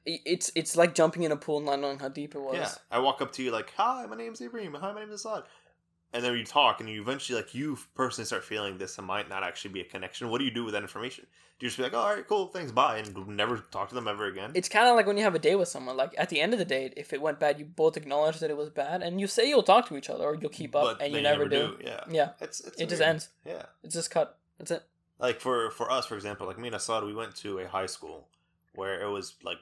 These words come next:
Speaker 2: project-based, and it was, like, a lot of steam stuff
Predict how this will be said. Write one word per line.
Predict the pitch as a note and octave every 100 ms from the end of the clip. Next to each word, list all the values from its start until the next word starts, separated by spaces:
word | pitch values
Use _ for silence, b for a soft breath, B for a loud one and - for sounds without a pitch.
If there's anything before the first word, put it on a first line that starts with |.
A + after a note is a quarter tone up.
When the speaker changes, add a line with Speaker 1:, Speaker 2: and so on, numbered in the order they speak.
| -
Speaker 2:
project-based, | A2 G#2+ G#2 G#2 G2+ G2+ -
and | F#2+
it |
was, | F#2
like, | F#2 F#2+
a |
lot | F#2+
of | F2+
steam | - G#2 G2+
stuff | - G2 F#2 -